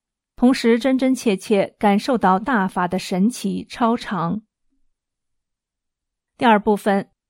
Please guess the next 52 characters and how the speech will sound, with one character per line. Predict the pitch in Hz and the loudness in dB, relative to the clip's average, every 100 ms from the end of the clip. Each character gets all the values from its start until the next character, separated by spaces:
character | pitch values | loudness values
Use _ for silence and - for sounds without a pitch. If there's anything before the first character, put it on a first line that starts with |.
| _ _ | _ _
突 | 339 | -4
破 | 330 - 208 | 0 2 2
干 | 269 269 | 2 2
扰 | 240 190 | 2 2
学 | 190 - 247 | 0 -2 -2
法 | - 185 | -2 -6
的 | 202 | -2
因 | 208 214 | 0 0
素。 | - 185 - _ _ _ _ _ _ _ | 0 -4 -4 _ _ _ _ _ _ _
在 | 254 220 214 | 2 4 2
学 | - | 0
法 | 233 190 | 0 0
时， | 202 - 196 202 - _ _ | -2 -4 -4 -4 -8 _ _
有 | 240 220 | 2 2
时 | - | 2
会 | 285 294 | -2 0
遇 | 247 226 | 0 0
到 | 208 190 196 | 4 4 4
一 | 208 | 0
些 | - 247 | -2 -2
干 | 269 269 | 0 0
扰， | 254 190 185 - _ _ | 2 2 0 -6 _ _
感 | - 196 | 0 2
到 | 190 196 190 | 4 4 2
心 | - 254 | 0 -2
烦 | 240 185 208 | 0 2 2
意 | |
乱， | 202 196 185 - _ _ _ _ | 4 2 0 -8 _ _ _ _
眼 | 254 240 | 4 4
看 | 240 262 | 4 2
大 | 233 214 | 4 2
法 | 196 196 | 0 -2
书 | - 269 285 - | -4 -4 -4 -8
字 | - 320 | -4 0
也 | 196 170 | 0 0
发 | 208 208 | 0 0
花， | 214 240 247 _ _ _ _ | 4 4 2 _ _ _ _
有 | - 247 | 4 4
时 | 240 262 269 | 4 0 0
犯 | 320 247 | 2 4
迷 | 190 202 | 4 2
糊， | - 214 - _ _ _ _ | 2 0 0 _ _ _ _
想 | - 247 262 | 2 4 4
立 | 320 | 2
即 | - 214 | 0 0
放 | 240 208 | 0 0
下 | 202 185 | 2 0
书 | - 294 - | -2 -6 -6
去 | - 226 | -6 -4
干 | 233 190 | 0 0
别 | 175 175 | 0 0
的。 | 208 190 | 2 0